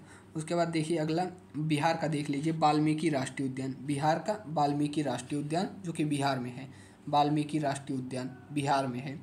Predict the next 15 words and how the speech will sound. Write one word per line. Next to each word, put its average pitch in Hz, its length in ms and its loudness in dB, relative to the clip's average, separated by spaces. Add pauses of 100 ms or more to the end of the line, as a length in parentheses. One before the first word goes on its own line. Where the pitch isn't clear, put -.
(440)
उसके 151 200 -2
बाद 170 140 4
अगला 165 200 2
देखिए 170 420 0 (320)
महावीर 170 600 2 (240)
हरिना 160 560 2
वनस्थली 160 600 0
राष्ट्रीय 175 380 4
उद्यान, 175 240 2
ये 160 100 2
तेलंगाना 143 680 0
में 190 120 2
है, 196 100 0
महावीर 156 420 2
वरीना, 139 540 0